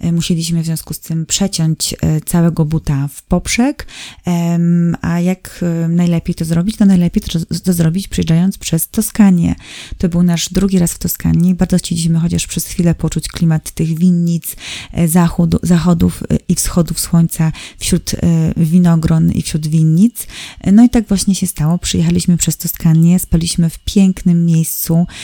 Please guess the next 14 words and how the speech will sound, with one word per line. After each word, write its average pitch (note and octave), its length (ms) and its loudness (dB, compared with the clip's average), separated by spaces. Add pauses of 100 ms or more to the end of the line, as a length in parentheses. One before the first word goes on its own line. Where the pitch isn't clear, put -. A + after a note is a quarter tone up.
(220)
e, - 180 0
w - 80 -6
samym F3+ 340 6
środku - 560 2 (1000)
właśnie D#3+ 440 4
winnicy, F3 460 4
w - 60 -4
samym, E3+ 220 4
w D3 60 -2
samym F3 180 4
środku - 360 -2
pola, E3 400 2 (380)
e, E3 260 4
winogron. E3+ 720 6